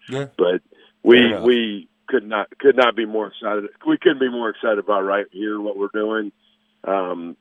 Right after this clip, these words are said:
Speaker 2: I mean, this is my alma mater, man. I, I, I get to wear blue every day, and I'm pretty freaking happy about it.
Speaker 1: Oh, man. Well, we can't wait to see y'all on the sideline Saturday. It's been a long time coming. Finally getting fans back in the stands. Is, is there one guy that's gonna jump out?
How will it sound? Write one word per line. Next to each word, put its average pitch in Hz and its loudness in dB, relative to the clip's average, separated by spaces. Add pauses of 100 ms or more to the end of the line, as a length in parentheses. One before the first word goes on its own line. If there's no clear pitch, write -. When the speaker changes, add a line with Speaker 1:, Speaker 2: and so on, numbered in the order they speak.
(140)
Speaker 2:
I 90 -12
mean, 101 2
this 117 2
is - -14
my 104 2
alma 101 0
mater, 104 2
man. 107 -2 (100)
I, 98 -2 (200)
I, 101 0 (220)
I 104 2
get 104 0
to 104 -6
wear 95 4
blue 104 4
every 104 0
day, 104 0
and 101 0
I'm 90 -4
pretty 95 -6 (100)
freaking 87 -6
happy 90 -2
about 71 -8
it. - -18 (360)
Speaker 1:
Oh, 92 -6
man. 90 -6
Well, 87 -6 (160)
we 131 -2
can't 170 2
wait 156 2
to 135 -6
see 131 -2
y'all 120 2
on 113 -4
the 104 -8
sideline 107 -2
Saturday. 98 -2
It's 113 -12
been 143 2
a 139 2
long 131 2
time 131 -4
coming. 107 -4
Finally 139 -2
getting 127 -6
fans 113 -2 (320)
back 120 0
in 127 -2
the 117 -6
stands. 107 -2
Is, 127 -4
is 147 -2
there 160 4
one 196 2
guy 151 2
that's 143 -4
gonna 127 -2
jump 123 -2
out? 104 -2